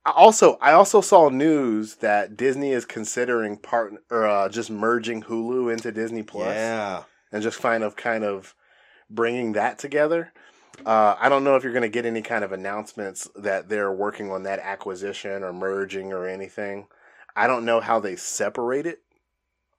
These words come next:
Speaker 1: but certainly, um, certainly very, very, very, very, uh, interesting.
Speaker 2: It really is.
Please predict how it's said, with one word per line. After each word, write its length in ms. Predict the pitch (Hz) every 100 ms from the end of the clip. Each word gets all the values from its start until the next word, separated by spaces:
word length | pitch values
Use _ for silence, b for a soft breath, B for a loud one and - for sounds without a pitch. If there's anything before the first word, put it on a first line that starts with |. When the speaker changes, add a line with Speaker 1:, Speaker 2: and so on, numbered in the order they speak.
| _ _ -
Speaker 1:
but 340 | 101 92 87 _ _ _ _
certainly, 1080 | - - - 156 135 127 123 117 113 107 101
um, 680 | 98 98 98 92 90 90 90 _ _ _ - b b b b b b b b b b b b _
certainly 760 | - - - 143 135 113 113
very, 440 | 98 92 107 123 117
very, 320 | 110 104 101
very, 540 | 98 92 104 120 110
very, 600 | 104 101 98 95 95 95 B B _
uh, 360 | 92 90 87 87 -
interesting. 640 | 104 101 98 - - 85 -
Speaker 2:
It 220 | - 95
really 360 | 104 98 95 90
is. 320 | 80 73 -